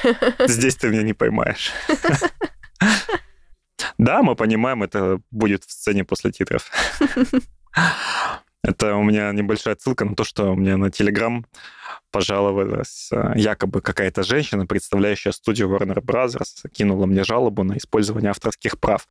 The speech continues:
Speaker 2: И поэтому в наших следующих я предлагаю, вот есть спецвыпуски про режиссерские дебюты, и я предлагаю, что у нас еще будут спецвыпуски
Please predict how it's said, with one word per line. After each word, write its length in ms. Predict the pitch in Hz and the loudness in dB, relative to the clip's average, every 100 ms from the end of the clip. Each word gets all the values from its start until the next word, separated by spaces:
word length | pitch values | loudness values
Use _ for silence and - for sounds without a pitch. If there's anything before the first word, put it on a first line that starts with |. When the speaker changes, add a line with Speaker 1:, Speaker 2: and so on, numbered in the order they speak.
| - | -8
Speaker 2:
И 60 | |
поэтому 440 | - 107 110 110 101 | -2 -2 0 2 2
в 80 | 98 | 2
наших 340 | 101 - - | 0 -2 -6
следующих 540 | - 120 104 - - - | -2 0 0 -2 -4 -2
я 80 | 95 | -2
предлагаю, 560 | - 101 98 98 92 92 87 | 0 0 2 2 0 -2 -2
вот 200 | 95 98 | -2 2
есть 320 | 92 - - - | 0 -2 -18 -18
спецвыпуски 680 | - - 104 113 104 90 - | -10 -4 0 2 2 0 -2
про 340 | - 98 90 | 0 2 2
режиссерские 600 | 104 104 107 104 98 110 | 2 0 0 -2 -2 -2
дебюты, 420 | 104 120 190 - - | 0 2 2 2 -2
и 140 | - | 0
я 120 | 110 143 | 0 0
предлагаю, 420 | 107 95 92 95 | -2 0 0 0
что 160 | - | 0
у 20 | 104 | -2
нас 140 | 98 | -2
еще 140 | - | -4
будут 240 | 98 98 92 | 0 0 0
спецвыпуски 720 | - 101 123 123 110 - - | -4 -2 0 0 -2 -2 -4